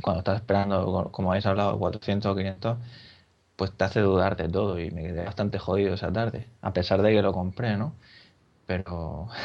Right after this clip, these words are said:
<laughs> pero muy a mi pesar al principio. Luego ya, como decís, lo ves más claro, lo piensas mejor. Pero te hace dudar y, y sobre todo después consideras las declaraciones de Palmer, que no, no informaron lo suficiente o no supieron transmitirlo,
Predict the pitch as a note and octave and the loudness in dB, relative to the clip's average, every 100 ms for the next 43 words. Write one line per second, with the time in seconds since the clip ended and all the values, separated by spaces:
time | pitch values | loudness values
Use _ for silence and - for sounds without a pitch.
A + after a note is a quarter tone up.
0 | - B2+ - - - - F#2 F#2 G#2 G#2 | -6 -6 -8 -16 -20 -2 0 2 4 4
1 | G2+ F#2+ F#2+ G#2+ F#2+ F2+ G2 A#2 A2 - | 4 0 0 2 2 -2 -4 -4 -4 -6
2 | - F#2 F#2+ G2+ G2 F2+ F#2+ G2+ G#2 G#2 | -4 0 4 4 2 0 0 2 4 2
3 | F2 F#2 F#2+ G2 G#2 G#2+ G#2+ F#2+ F#2+ F#2 | 2 2 0 -2 0 2 2 0 -2 -4
4 | F#2 - - A2 A2+ - _ _ _ _ | -4 -6 -8 -8 -8 -10 _ _ _ _
5 | _ _ _ _ _ F2+ F2+ F#2 F#2 G2 | _ _ _ _ _ -6 -4 -2 -2 -4
6 | - G#2+ G#2 A#2+ G#2+ G2+ A2 A#2 A2+ G2+ | -2 -2 2 4 6 6 6 4 2 -2
7 | F#2 G#2 G2+ F#2 F#2 G2 G#2 G2+ F#2+ - | -4 -4 0 0 2 2 2 0 -2 -2
8 | - _ _ _ - G2+ G2 F#2+ F#2+ G#2 | -10 _ _ _ -8 -4 0 2 4 4
9 | G2 F#2+ G2 F2+ F#2+ G2 G2 F#2+ F#2 G2+ | 2 0 0 -2 -2 -2 0 0 0 0
10 | B2 - - _ _ _ _ _ _ - | -4 -8 -20 _ _ _ _ _ _ -8
11 | F#2 F#2 G2 F#2+ F#2+ G2 G#2 G2 G#2 G#2+ | -4 -2 -2 -2 0 0 2 4 4 4
12 | G2 G2 - F#2 - B2 A#2+ A#2+ A#2+ A#2+ | 2 -2 -6 -10 -6 -6 -4 -2 -2 -4
13 | - - _ _ - G2 F#2+ G2 G2 F#2+ | -10 -20 _ _ -8 -2 0 0 0 0
14 | F#2 F#2+ G2+ F2+ F#2+ F#2 F#2 F2 F2+ G2 | -2 -2 0 4 4 2 2 0 2 2
15 | G2+ C3+ | 2 -2